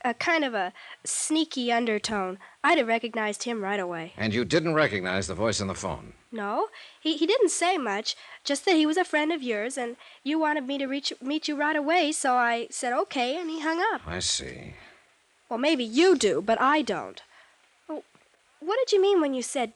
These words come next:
Speaker 1: "Get here while you're still alive"?
Speaker 2: I wish I knew. Look, Susan, that phone call wasn't just a practical joke.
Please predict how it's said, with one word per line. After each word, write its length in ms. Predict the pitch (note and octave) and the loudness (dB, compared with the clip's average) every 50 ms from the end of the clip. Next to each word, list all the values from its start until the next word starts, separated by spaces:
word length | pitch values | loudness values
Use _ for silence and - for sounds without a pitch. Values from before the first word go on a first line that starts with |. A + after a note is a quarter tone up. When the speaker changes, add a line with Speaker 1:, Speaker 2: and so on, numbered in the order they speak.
| _ _ _ | _ _ _
Speaker 1:
"Get 160 | - D4 E4 | -4 -2 -2
here 240 | E4 C#4 C#4+ C4+ B3 | 0 0 0 0 0
while 220 | A#3+ A#3+ B3 A#3+ A#3+ | 0 0 0 0 -2
you're 160 | A#3 A3+ A3 | -2 -4 -4
still 360 | G#3+ - - C#4+ D4 D4 A#3+ | -6 -6 -6 -4 -2 -2 -2
alive"? 540 | G#3 G#3 G#3 A#3 C4 B3 F#3+ F3+ F3+ F3+ - - - - | -2 -2 -2 -2 -2 -2 -4 -6 -10 -14 -16 -16 -14 -10
Speaker 2:
I 100 | F2 F2+ | -8 -6
wish 280 | - - G2 G2+ - - | -4 -2 -2 0 0 0
I 160 | G#2 G#2 G#2 | 0 0 0
knew. 380 | G2+ F#2 E2+ D#2 D2 C#2+ C#2+ C#2 - - - - - - - - - - - - - | 0 -2 -2 -4 -4 -6 -6 -6 -6 -6 -4 -4 -4 -6 -8 -10 -12 -16 -18 -16 -8
Look, 240 | G2 A2+ C3 B2+ | -2 0 0 0
Susan, 460 | - - - G#2 G#2 F#2 G#2+ G#2 F2 D2 - - - - - - - _ _ _ _ _ _ - | 2 0 0 0 0 0 0 -2 -2 -4 -10 -16 -20 -20 -20 -20 -20 _ _ _ _ _ _ -2
that 140 | B2+ D3+ | 0 0
phone 300 | - - E3 F#3 F3+ D#3 | 2 2 4 4 4 4
call 680 | - - D3 C#3 C3 B2+ A#2+ A#2 A2+ A2 G#2+ A2 G#2 G2+ | 2 2 4 4 6 6 6 6 6 4 4 2 2 2
wasn't 320 | A#2 C#3+ B2+ A2+ G#2+ F#2+ | 4 4 4 2 2 0
just 180 | - B2 - - | 0 0 0 -2
a 60 | F2+ | -4
practical 460 | - - C3+ A#2+ G#2 - D2+ E2 E2+ | -2 0 0 0 0 -2 -4 -6 -6
joke. 360 | D#2+ G2+ A2 F2 - - - | -2 -2 -2 -2 -4 -6 -12